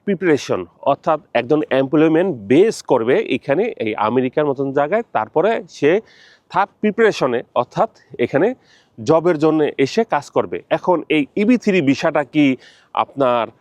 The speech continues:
খালি পাসপোর্টে হয়ে থাকে? অবশ্যই ভাই, খালি পাসপোর্টে হয়ে থাকে। এখন এই ইবি থ্রি ভিসাটা ভাই কীভাবে করতে হয়? আমি কি অনলাইনের মাধ্যমে করব, না আমার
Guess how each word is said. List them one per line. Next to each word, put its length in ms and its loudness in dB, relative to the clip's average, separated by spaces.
খালি 260 0
পাসপোর্টে 480 0
হয়ে 180 2
থাকে? 300 -2
অবশ্যই 380 0
ভাই, 120 0
খালি 240 -4
পাসপোর্টে 360 0
হয়ে 100 -2
থাকে। 300 -10
এখন 240 0
এই 220 2
ইবি 140 2
থ্রি 200 0
ভিসাটা 560 0
ভাই 200 2
কীভাবে 300 0
করতে 320 0
হয়? 280 -2
আমি 200 -4
কি 120 2
অনলাইনের 440 0
মাধ্যমে 380 0
করব, 400 0
না 300 2
আমার 260 0